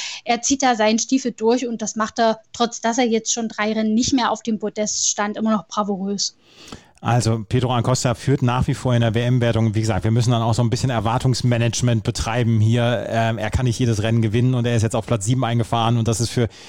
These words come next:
Speaker 2: jemanden wie ihn in so einer engen Klasse wie der Moto drei, ist das völlig in Ordnung. Sergio Garcia gewinnt vor Jeremy Alcoba und Dennis Öncü, der hier das Podium erreicht hat. Jaume Masia ist eine Position zurückversetzt worden. Darren Binder auf Platz fünf. In der Gesamtwertung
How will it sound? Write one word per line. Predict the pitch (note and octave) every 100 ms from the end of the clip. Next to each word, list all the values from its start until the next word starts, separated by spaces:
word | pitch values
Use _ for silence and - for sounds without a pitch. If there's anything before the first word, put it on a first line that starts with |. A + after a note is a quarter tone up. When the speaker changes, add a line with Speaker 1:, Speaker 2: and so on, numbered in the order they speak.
| -
Speaker 2:
jemanden | - C3 B2+ A2+ A2
wie | D3 D#3 C#3+
ihn | C3+
in | B2
so | G2+ D#3+
einer | B2+ C3+
engen | C3+ C3 B2
Klasse | B2+ B2 A#2+
wie |
der | A#2 A2+
Moto | A#2+ A#2
drei, | A2 A2+ A2+ - - -
ist | C3+ -
das | A#2+ -
völlig | - C3 B2
in | B2+
Ordnung. | A#2 A#2 A2+
Sergio | - A#2 A2+
Garcia | A2 - A#2+
gewinnt | A2 G#2+ A2
vor | - A#2+ A#2
Jeremy | A2 A#2 A2+ A2+
Alcoba | A2 - A#2+ A2+
und | - B2+ A2+
Dennis | A#2+ A#2+
Öncü, | C3 D3 D3 D#3 A#2 - - - -
der | A#2+ A#2
hier | A2 A#2 B2
das | A#2+ B2+
Podium | - C3 A#2+ A#2 A2+
erreicht | A2+ A2 A2+ A2
hat. | A2
Jaume | - A#2 G#2+
Masia | A2+ - A#2
ist | G#2+
eine | - A#2+ A2+
Position | A#2+ G#2+ A2 A#2 A2 G#2+
zurückversetzt | - B2+ C3+ - C3 A#2+ - A#2+
worden. | A2+ A#2
Darren | B2 B2
Binder | C#3+ C3
auf | A2+ A2+
Platz | A#2 -
fünf. | D3 B2 B2
In |
der | B2+
Gesamtwertung | A#2+ F3+ E3 D#3+ D#3